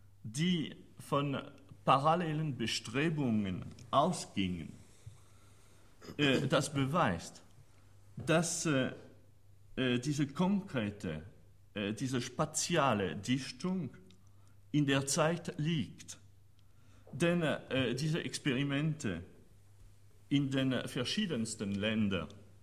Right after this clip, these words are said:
äh, entstanden unbeeinflusst voneinander.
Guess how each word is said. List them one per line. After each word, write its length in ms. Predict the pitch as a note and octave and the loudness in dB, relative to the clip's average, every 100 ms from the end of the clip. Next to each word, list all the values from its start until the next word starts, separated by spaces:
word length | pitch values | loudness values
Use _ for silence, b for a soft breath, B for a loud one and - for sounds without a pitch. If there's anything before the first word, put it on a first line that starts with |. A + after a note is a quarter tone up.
| - b b b b b - | -20 b b b b b 0
äh, 80 | C3+ | 2
entstanden 840 | D#3+ D#3+ - D#3+ E3+ F#3 G3 F#3+ - | 2 2 2 2 4 4 2 0 2
unbeeinflusst 1200 | A#3+ A#3+ - D3 - C3 C#3 C#3 - E3 F3 - | 4 4 2 -2 0 0 0 -2 -2 -2 -4 -8
voneinander. 880 | C3 G#2+ A#2 G#2+ A#2+ D3 E3 F3+ | -8 -2 0 0 0 0 2 0